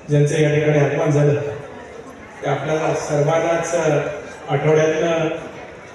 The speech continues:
तीन दिवस सातत्यपूर्ण भासवणारे निलेशजी साबळे,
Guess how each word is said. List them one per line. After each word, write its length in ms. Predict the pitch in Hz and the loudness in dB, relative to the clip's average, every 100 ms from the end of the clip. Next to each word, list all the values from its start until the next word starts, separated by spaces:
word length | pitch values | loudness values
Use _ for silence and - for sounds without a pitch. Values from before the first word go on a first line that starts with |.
| - - - - - - - - - - - | -20 -18 -18 -20 -20 -20 -20 -20 -20 -20 -10
तीन 220 | 170 175 | -2 0
दिवस 360 | 170 170 175 170 | 4 4 4 4
सातत्यपूर्ण 640 | 156 - - 165 - 165 | 2 2 0 0 -2 0
भासवणारे 720 | 160 147 156 160 156 139 131 - - - - - - - | 2 2 2 2 2 2 0 -6 -12 -16 -18 -20 -20 -2
निलेशजी 720 | 147 147 151 156 156 151 147 | 2 4 4 4 4 4 2
साबळे, 480 | 143 147 139 160 160 | 0 0 2 2 2